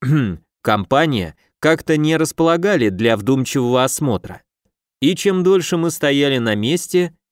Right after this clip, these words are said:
тем плотнее ощущалось повисшее в воздухе напряжение.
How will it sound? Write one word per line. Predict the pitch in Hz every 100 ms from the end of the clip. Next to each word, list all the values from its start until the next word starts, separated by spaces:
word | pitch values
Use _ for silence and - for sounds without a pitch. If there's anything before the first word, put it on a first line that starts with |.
| _ -
тем | 135 117
плотнее | 123 113 147 156 147
ощущалось | - 127 - 135 131 123
повисшее | - 120 110 117 - 123 110
в |
воздухе | 101 110 90 107 -
напряжение. | 104 92 107 95 104 85 76 -